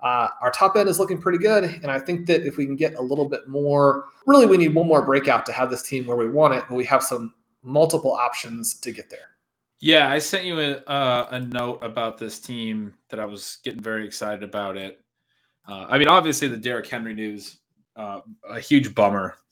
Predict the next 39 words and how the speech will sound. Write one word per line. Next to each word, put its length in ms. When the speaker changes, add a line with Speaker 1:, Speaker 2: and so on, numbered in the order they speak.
Speaker 2:
I 60
mean, 100
I, 280
I 20
just, 440
like, 120
I 80
wrote 160
about 160
this 160
in 80
Stealing 240
Signals 300
this 180
week. 240
I 40
know, 440
you 120
know, 140
you 140
know, 100
obviously, 400
Sean, 340
you 140
and 80
I 320
don't 280
draft 400
him 180
a 80
lot, 320
and 140
I 20
know 240
people 320
are 240
always 180
sort 160
of, 100